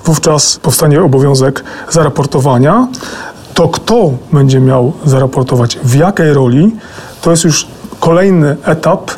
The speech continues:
analizy tego zagadnienia. Czyli w pierwszej kolejności należy dokonać identyfikacji schematu podatkowego, a dopiero potem dokonywać oceny, w jakiej roli występuje dany podmiot,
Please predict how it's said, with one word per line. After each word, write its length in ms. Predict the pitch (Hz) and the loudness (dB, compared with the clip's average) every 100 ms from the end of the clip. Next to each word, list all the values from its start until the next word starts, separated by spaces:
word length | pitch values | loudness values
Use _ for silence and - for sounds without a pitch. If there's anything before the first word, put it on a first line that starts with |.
| - | -4
analizy 460 | 170 160 160 151 147 | 0 2 2 2 0
tego 220 | 139 131 | 0 0
zagadnienia. 500 | 131 135 131 117 - - - - - - - - - - | 0 0 2 0 -2 -8 -20 -18 -16 -16 -16 -18 -18 -6
Czyli 320 | - 170 170 165 - - | 0 2 2 -2 -8 -18
w 120 | - | -2
pierwszej 320 | 202 233 208 | 0 2 0
kolejności 640 | 202 180 160 131 - 190 | 0 2 2 0 0 2
należy 500 | 196 170 165 156 156 151 - - | 2 4 2 2 0 -4 -12 -4
dokonać 680 | 165 170 185 131 - - - | -2 2 2 0 -2 -8 -2
identyfikacji 1000 | 214 180 165 160 - 160 175 165 - 135 - | 2 2 2 0 -2 0 0 0 0 0 -2
schematu 480 | - - 165 147 139 | -6 0 2 2 -2
podatkowego, 800 | - 127 120 - 123 120 151 233 - - - - - - | -2 -2 -2 -2 0 2 2 0 -2 -14 -20 -18 -14 -6
a 60 | - | 0
dopiero 260 | 165 170 165 | 2 2 0
potem 480 | 170 165 175 175 180 - - | -2 0 2 2 0 -6 -4
dokonywać 800 | 151 147 156 156 143 139 - - - - | -2 2 2 2 2 0 0 -6 -6 -2
oceny, 580 | 180 - 185 151 180 185 - | 0 0 2 2 0 -2 -2
w 140 | 135 131 | 0 2
jakiej 340 | 190 - 170 | 2 2 2
roli 480 | 170 143 131 180 214 - - | 2 2 2 2 0 -6 -4
występuje 760 | 143 139 170 151 175 160 156 156 - - - | 0 0 0 0 2 2 2 -2 -6 -16 -2
dany 240 | 151 175 151 | 0 2 0
podmiot, 580 | 147 135 147 175 - | 0 0 0 0 -4